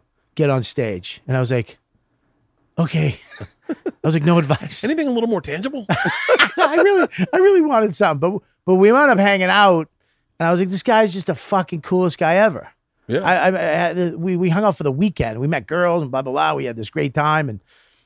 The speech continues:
Speaker 1: I remember, like, "This is the fucking, the best."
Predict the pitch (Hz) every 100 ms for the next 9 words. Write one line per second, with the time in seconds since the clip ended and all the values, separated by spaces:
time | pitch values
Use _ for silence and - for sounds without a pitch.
0 | _ - 160 180 160 139 120 185 156 143
1 | 120 113 - 143 - 110 98 - _ 131
2 | 107 139 110 - - -